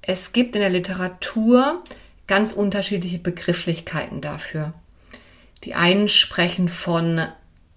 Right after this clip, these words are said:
der Angst vorm Verlassenwerden versus der Angst vor Vereinnahmung. Die anderen sprechen von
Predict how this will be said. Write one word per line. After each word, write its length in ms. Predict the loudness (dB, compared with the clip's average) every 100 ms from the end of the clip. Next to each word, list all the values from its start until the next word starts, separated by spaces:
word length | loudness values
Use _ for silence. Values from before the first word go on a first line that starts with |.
| _ -20 -6
der 180 | -2 2
Angst 380 | 2 2 -2 -8
vorm 420 | -4 0 2 0
Verlassenwerden 1200 | -2 2 4 4 4 4 6 4 4 4 2 2 -2
versus 480 | 2 2 2 -4 -2
der 180 | 0 2
Angst 340 | 0 -4 -8
vor 200 | -4 -4
Vereinnahmung. 960 | -4 -6 -2 0 2 0 2 4 2 0 -16 _ _ -20 -20 -20 -20 -20 -20 -20 -20 _ _
Die 120 | -6
anderen 400 | 2 6 8 6
sprechen 600 | 4 0 0 0 2 0
von 520 | -2 -2 2 2 2